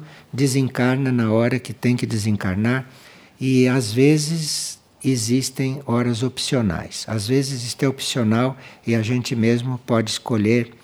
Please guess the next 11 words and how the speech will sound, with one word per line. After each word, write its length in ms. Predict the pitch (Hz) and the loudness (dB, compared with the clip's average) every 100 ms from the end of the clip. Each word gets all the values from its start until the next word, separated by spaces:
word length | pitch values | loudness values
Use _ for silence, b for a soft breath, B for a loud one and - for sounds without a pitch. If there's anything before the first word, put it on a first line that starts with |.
| b b b b - | b b b b -10
e 320 | 113 113 101 | -2 0 0
certas 480 | 98 - 117 - 117 | -2 -2 -2 -2 -4
coisas 400 | - 117 117 120 | -2 0 0 -2
podem 380 | - 113 107 113 | -2 0 2 0
entrar 240 | 104 110 | 0 0
em 140 | 113 107 | 2 2
jogo. 420 | 95 85 90 98 B B B B B B _ | 2 -2 -4 -12 B B B B B B _
Mas 580 | 131 135 147 143 - - - - | -4 0 0 -2 -6 -8 -14 -16
o 180 | - 123 | -2 0
mais 280 | 127 151 143 | 2 2 0
simples 960 | - - 180 160 - 107 95 - - | -2 4 4 4 0 -4 -4 -8 -12